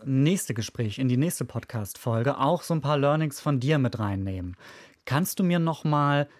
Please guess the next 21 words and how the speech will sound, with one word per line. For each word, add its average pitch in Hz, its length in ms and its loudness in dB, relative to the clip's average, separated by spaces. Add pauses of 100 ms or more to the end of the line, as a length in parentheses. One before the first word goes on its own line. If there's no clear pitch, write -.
(120)
so 139 200 0
drei 190 280 0
Punkte 196 340 2
mitgeben, 113 500 2
die 120 100 0
ich 127 100 -4
mal 151 220 4
in 160 200 0
die 151 80 2
nächsten 165 300 2
Gespräche 151 480 0
mitnehmen 117 480 2
soll? 110 360 0
Drei 170 340 2 (120)
Gründe 160 600 4 (180)
oder 131 140 2
drei 160 520 2 (760)
Bausteine, 139 920 2
wie 131 100 0
man 139 160 2
einen 127 400 2